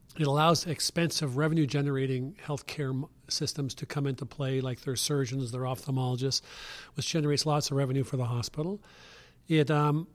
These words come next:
allows the hospital's legal team to be happy, which in North America is incredibly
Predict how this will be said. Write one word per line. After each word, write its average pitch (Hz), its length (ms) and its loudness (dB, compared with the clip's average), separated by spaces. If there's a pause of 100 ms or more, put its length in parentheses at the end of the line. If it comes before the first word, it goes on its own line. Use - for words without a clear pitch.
allows 156 640 2
the 160 160 4
hospital's 160 720 2
legal 185 440 0
team 131 420 -2
to - 100 -10
be 123 140 -2
happy, 113 420 -8 (920)
which - 300 0 (360)
in 151 140 4
North 156 240 6
America 135 460 0
is 151 260 0
incredibly 151 960 -4